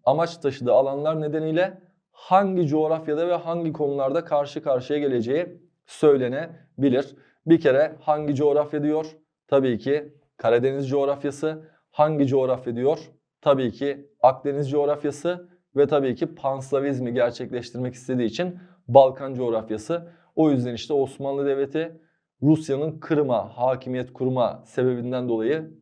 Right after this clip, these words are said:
Karadeniz'de Rusya ile mücadele içerisine girecek. Boğazları geçip sıcak denizlere inme politikasından dolayı Rusya ile Akdeniz'de mücadeleye girecek ve Balkanlardaki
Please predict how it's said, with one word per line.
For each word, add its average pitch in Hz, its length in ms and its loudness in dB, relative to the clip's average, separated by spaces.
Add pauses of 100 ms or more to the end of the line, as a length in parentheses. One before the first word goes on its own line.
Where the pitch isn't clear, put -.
(120)
Karadeniz'de 127 580 0
Rusya 123 280 -6
ile 110 100 -4
mücadele 117 680 -2 (360)
içerisine 131 460 0
girecek. 143 460 -4 (320)
Boğazları 139 560 4
geçip 151 420 -6 (220)
sıcak 151 600 2
denizlere 113 680 -2 (140)
inme 131 320 -2
politikasından 127 800 -6
dolayı 120 280 0
Rusya 135 320 -4
ile 143 220 2 (380)
Akdeniz'de 139 520 0
mücadeleye 139 460 0
girecek 139 460 -4 (340)
ve 147 340 2 (240)
Balkanlardaki 139 1160 2